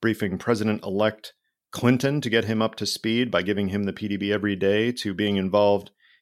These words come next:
in the daily briefings for President George W. Bush. And they did not talk a lot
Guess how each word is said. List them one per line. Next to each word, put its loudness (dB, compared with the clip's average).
in -4
the -2
daily 2
briefings -2
for -4
President -4
George -4
W. 2
Bush. 0
And 0
they 2
did 2
not 0
talk -2
a -4
lot -2